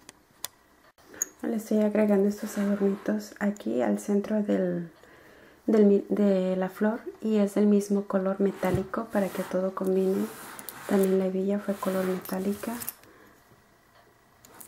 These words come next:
Y bueno, espero que les haya gustado el tutorial. A mí esta bolsa me gustó mucho. Creo que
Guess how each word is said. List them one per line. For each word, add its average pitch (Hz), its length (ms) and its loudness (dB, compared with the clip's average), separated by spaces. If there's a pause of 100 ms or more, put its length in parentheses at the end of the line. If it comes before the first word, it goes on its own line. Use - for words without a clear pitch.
(760)
Y 214 60 -4
bueno, 190 300 -2 (1040)
espero 208 380 0
que 214 160 -2
les 208 180 -2
haya 196 180 2
gustado 196 280 0
el 196 80 0
tutorial. 202 540 -4
A 208 60 0
mí 202 260 4
esta 202 220 -4
bolsa 196 260 -2
me 196 140 -2
gustó 190 240 -8
mucho. 208 500 -2 (360)
Creo 208 240 -2
que 196 260 0